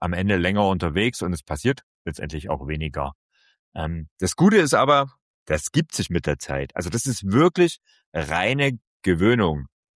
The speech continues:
Es wird nicht nur leichter, es wird irgendwann richtig angenehm, langsam zu laufen. Also du musst es dir also nicht abgewöhnen, ähm, sondern du musst einfach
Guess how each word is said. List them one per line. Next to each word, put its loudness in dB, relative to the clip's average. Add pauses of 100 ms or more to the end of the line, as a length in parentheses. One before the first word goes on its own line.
(320)
Es -2
wird 2
nicht 0
nur 4
leichter, 2 (260)
es -6
wird 2 (120)
irgendwann 2
richtig -2
angenehm, 0
langsam -4
zu -6
laufen. -4
Also -4
du 2
musst 0
es -8
dir 2
also 0
nicht -2
abgewöhnen, 0 (760)
ähm, 0
sondern 0 (1080)
du -4
musst 2
einfach 0